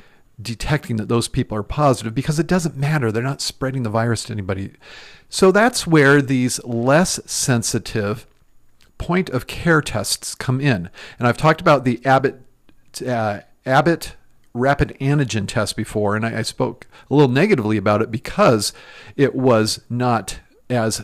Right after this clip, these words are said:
sensitive as the P C R tests that we send off for that take days to get done.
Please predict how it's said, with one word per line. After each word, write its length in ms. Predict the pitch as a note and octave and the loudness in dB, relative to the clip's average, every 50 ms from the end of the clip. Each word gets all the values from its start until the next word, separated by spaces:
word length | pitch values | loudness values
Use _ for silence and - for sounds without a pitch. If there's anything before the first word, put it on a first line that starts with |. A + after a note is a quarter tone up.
| - | -8
sensitive 640 | - - C3+ B2+ A#2+ - - - G2 F#2+ F#2 F#2 F2 | -6 -4 -4 -2 -4 -6 -6 -4 -6 -6 -6 -8 -8
as 360 | A2+ G#2+ G#2 G#2 G#2 G2+ - | -6 -4 -2 -2 -4 -6 -8
the 260 | - - G#2 G2+ G2 F#2 | -8 -8 -6 -6 -6 -8
P 180 | - - A#2 | -8 -8 -8
C 140 | G#2+ - A2 | -6 -4 -2
R 120 | G#2+ G#2 | -2 -2
tests 300 | G#2 - - G#2+ F#2+ - | -2 -2 -4 -4 -4 -4
that 80 | - G#2+ | -6 -6
we 100 | G2 G2+ | -8 -6
send 320 | - - - A#2 G#2+ G2 | -6 -2 -2 -2 -2 -2
off 260 | - - G#2 G#2 - - | -2 0 0 -2 -2 0
for 200 | - G#2 F#2+ F#2 | -2 0 0 0
that 100 | F#2 - | -2 -6
take 220 | - G2 - _ | -8 -10 -8 _
days 320 | - G#2 G2 F#2+ F#2 - | -2 -2 -2 -2 -4 -8
to 80 | - F2 | -8 -10
get 120 | F2+ - | -12 -8
done. 240 | - A2 A2 G2 F2 | -4 -4 -4 -4 -4